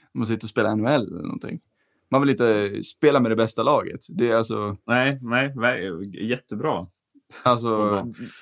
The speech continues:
Speaker 1: ja, men det är så här, och man vill inte plocka dem, man vill inte värva de bästa spelarna, för det blir typ tråkigt. Man vill
Speaker 2: Mm.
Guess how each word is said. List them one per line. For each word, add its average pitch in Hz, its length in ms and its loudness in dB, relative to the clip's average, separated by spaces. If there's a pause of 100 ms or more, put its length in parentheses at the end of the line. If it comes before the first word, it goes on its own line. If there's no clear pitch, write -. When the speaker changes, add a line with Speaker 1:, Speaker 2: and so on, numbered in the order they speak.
Speaker 1:
ja, 139 200 6
men 131 140 2
det 127 140 4
är 123 40 4
så 117 160 0
här, 107 300 2
och 123 100 2
man 120 500 2
vill 120 160 4
inte 117 220 2
plocka - 500 0
dem, 110 140 2
man 110 120 0
vill 117 100 0
inte 113 140 -4
värva 123 300 2
de 107 140 -2
bästa 104 240 -6
spelarna, 110 360 -4
för 104 80 -14
det 110 60 -10
blir 113 220 0
typ 107 280 -14
tråkigt. - 640 -4
Man 110 240 0
vill 117 200 0
Speaker 2:
Mm. 107 200 -6